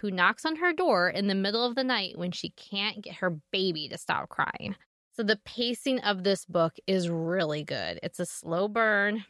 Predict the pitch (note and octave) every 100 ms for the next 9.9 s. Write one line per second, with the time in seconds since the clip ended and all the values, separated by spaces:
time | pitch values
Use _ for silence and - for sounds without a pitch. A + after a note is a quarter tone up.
0 | - E3 F3+ F#3+ G3 G3 G3 G3+ F#3+ G3
1 | A3+ - A#3+ B3 B3+ C#4 C4 B3 C4 F4
2 | D4+ - D#4 - - - - - - C#5
3 | - _ _ _ - A#3+ C#4 - A#3+ A#3+
4 | D4 C#4+ B3+ A3+ A3 G3+ G3+ - - G#3
5 | A#3 A#3 B3+ G#3+ G3 F#3+ - F#3 - F#3+
6 | F3+ F#3 - - G3+ B3 - G4 G4 -
7 | A#4 G#4+ C4 G#3+ G#3 G#3+ - A3 F#3+ F3+
8 | F3+ - E3+ D#3+ - - C4 A#3 G3 G3
9 | _ _ _ G#3 G#3 D#4 G4 - -